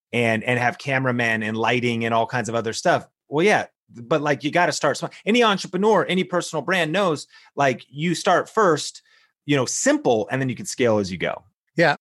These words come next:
Speaker 2: And I'm, I'm guilty of that for sure on my end. At the end of the day, like, I've seen the success. I'm, I drink the Kool-Aid, but I think the action is still, like, there's, there's lacking. So I, you know, maybe I need to be punched <laughs> in the face as well to get my, my,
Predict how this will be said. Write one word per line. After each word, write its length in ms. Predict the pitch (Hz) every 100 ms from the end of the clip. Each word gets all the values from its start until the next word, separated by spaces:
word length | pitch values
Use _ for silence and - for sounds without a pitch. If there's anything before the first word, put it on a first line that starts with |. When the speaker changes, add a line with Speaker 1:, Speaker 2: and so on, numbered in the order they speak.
| -
Speaker 2:
And 180 | 147
I'm, 160 | 160 185
I'm 160 | 151 175
guilty 360 | 143 156 139 139
of 100 | 120
that 200 | 123 120
for 80 |
sure 240 | 120 - 120
on 100 | 117
my 200 | 120 123
end. 240 | 113 113
At 100 | 113
the 100 | 135
end 120 | 131
of 80 | 127
the 60 | 113
day, 340 | 120 143 127 _ _ -
like, 140 | 123 -
I've 180 | 185
seen 360 | - - 226 254
the 100 | 151
success. 480 | - - - 202 -
I'm, 160 | 151 165
I 120 | 160
drink 220 | 170 196
the 80 | 135
Kool-Aid, 340 | - 220 147
but 120 | 113 - _ -
I 80 |
think 220 | 113 151 135
the 140 | 139
action 460 | 123 139 - 139 120
is 140 | 113
still, 260 | - 135 120
like, 180 | 110 -
there's, 220 | 120 -
there's 200 | - 104
lacking. 360 | 117 165 - 107
So 120 | 123
I, 100 | 131 -
you 140 | 117
know, 80 | 98
maybe 240 | 110 127 127
I 40 |
need 120 | 131
to 60 | 120
be 60 |
punched 260 | 117 147 -
<laughs> 120 | -
in 60 | 143
the 100 | -
face 260 | 175 156
as 120 | 196 139
well 240 | 185 143
to 300 | - 143 151
get 100 | 180
my, 240 | 170 175
my, 260 | 165 151 131